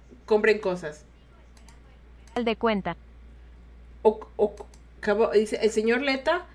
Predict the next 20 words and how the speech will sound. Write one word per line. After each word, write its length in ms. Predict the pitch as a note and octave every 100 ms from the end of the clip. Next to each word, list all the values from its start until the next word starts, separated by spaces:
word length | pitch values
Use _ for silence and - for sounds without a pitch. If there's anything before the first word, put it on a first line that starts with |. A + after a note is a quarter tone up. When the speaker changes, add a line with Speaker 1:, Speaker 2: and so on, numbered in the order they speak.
| - -
Speaker 1:
se 140 | - G#3+
ha 20 |
suscrito 360 | A#3+ B3 B3+ B3+
a 20 |
nivel 280 | A#3 A3+ A#3
uno, 200 | A#3+ B3
se 100 | A3+
ha 40 |
suscrito 440 | A3 A3 A3 A3+
por 140 | A3 G3+
doce 240 | G#3 G#3+
meses. 340 | G#3 F#3 F3+ F#3+
Leta, 220 | F#3 F3
sigo 260 | G#3+ A3+
esperando 400 | B3 A#3 A3 A3+
el 80 | A#3
número 300 | G#3+ A3 A3
de 160 | G#3+ G3+
cuenta". 420 | G#3 F3+ F3+ - - - - -
Hermano, 720 | G3+ G#3+ A#3 C4 D4 C#4 -